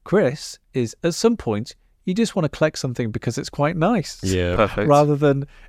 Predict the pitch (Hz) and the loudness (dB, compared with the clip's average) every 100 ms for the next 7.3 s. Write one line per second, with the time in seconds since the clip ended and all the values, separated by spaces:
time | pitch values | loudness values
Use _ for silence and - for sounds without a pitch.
0 | - 147 - 165 151 147 143 - 156 - | -2 -2 0 2 2 2 0 -2 0 0
1 | - - - 120 127 226 - 156 - - | -4 -20 -6 0 2 0 -4 -12 -14 -20
2 | - - 139 180 165 - - - 214 196 | -14 -6 -2 0 0 -4 -10 0 2 4
3 | 190 156 151 170 - 151 120 110 _ 127 | 0 2 0 -2 -2 -2 -2 -4 _ -6
4 | 117 127 131 120 120 123 110 120 107 95 | 2 2 2 -2 -2 -4 -4 -2 0 -2
5 | - - 107 120 143 127 117 113 117 - | -6 -6 -2 2 2 2 0 0 -2 -4
6 | - 107 104 - - - - 110 107 107 | -8 -6 -4 -6 -12 -14 -4 -2 0 -2
7 | 104 98 | -4 -4